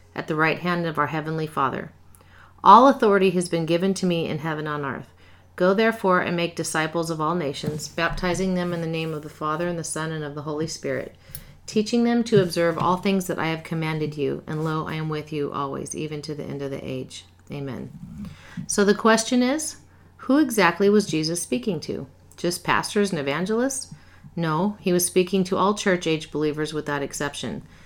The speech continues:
As a pastor myself, I would like to tell you a short story that convicted me when I realized what I was inadvertently doing myself.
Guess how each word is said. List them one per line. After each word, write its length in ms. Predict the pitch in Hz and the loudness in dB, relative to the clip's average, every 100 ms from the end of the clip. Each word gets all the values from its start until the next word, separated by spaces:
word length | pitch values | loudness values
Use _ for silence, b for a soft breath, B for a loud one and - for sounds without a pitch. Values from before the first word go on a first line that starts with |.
| b b | b b
As 160 | - 175 | -2 0
a 60 | 185 | 6
pastor 400 | 202 214 - 233 | 8 8 6 4
myself, 540 | 214 208 233 - - | 4 2 2 2 2
I 80 | - | 2
would 120 | 185 | 2
like 160 | 185 190 | 2 0
to 100 | 190 | -2
tell 180 | 196 196 | 2 4
you 160 | 180 | 4
a 40 | 160 | 2
short 280 | - 180 - | 2 0 0
story 300 | - 175 165 | 0 0 0
that 180 | 151 | -2
convicted 640 | - 160 156 170 - 165 143 | -4 -4 -4 -6 -4 -6 -4
me 140 | 139 | -6
when 160 | 143 147 | -4 -4
I 100 | 151 | -2
realized 640 | 156 170 175 151 143 143 | 0 2 2 2 -2 -4
what 100 | 135 | -4
I 120 | - | -2
was 180 | 151 147 | -2 -2
inadvertently 720 | - 160 151 151 139 147 151 | -2 -4 -2 -2 -4 -4 -6
doing 300 | 143 147 147 | -4 -4 -4
myself. 500 | 135 135 123 - - | -6 -6 -6 -8 -12